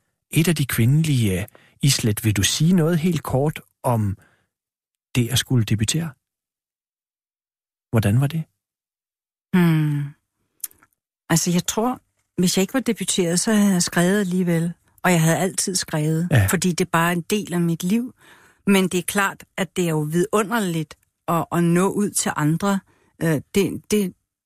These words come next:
Speaker 2: i starten sagde jeg altid, "Jeg skriver for mig selv," og sådan var det også meget de første år. Og sådan er det også stadigvæk, når jeg skriver.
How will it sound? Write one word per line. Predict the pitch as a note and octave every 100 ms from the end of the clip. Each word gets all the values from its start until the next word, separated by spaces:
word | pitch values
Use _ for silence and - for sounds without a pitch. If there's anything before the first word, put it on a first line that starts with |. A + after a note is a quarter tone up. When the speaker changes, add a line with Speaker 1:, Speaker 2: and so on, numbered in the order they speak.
| _
Speaker 2:
i |
starten | F#3 - A3+ - C4+
sagde | - A#3
jeg | G3+
altid, | E3+ - G3+
"Jeg | F#3
skriver | - A#3+ B3
for | - G3
mig | E3+
selv," | - G3+ G#3+
og |
sådan | G3+ B3+ B3+ F#3
var | G3
det | C4+ A3
også | G#3 -
meget | F3 G3+
de | A3
første | F#3+ F#3 - G3
år. | F#3 - -
Og | -
sådan | - G3 G#3+ C#4+
er | F#3 A3+
det | D#4
også | F3+ A3+
stadigvæk, | - G3+ G#3 F#3+ -
når |
jeg | F#3+ F3+
skriver. | - G#3 G#3